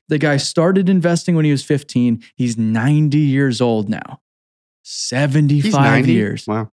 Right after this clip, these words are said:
Speaker 1: Yes. That's what people don't wanna hear.
Speaker 2: Yeah.
Speaker 1: They don't wanna do something for seventy-five years. They just want it now. No, no, doesn't work that way. And I'm telling myself this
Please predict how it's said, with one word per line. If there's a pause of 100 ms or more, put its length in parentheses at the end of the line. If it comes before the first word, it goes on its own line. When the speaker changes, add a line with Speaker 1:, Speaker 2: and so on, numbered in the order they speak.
Speaker 1:
Yes. (1000)
That's
what
people
don't
wanna
hear.
Speaker 2:
Yeah. (120)
Speaker 1:
They
don't
wanna
do
something
for
seventy-five
years. (320)
They
just
want
it
now. (380)
No, (300)
no, (280)
doesn't
work
that
way. (360)
And
I'm
telling
myself
this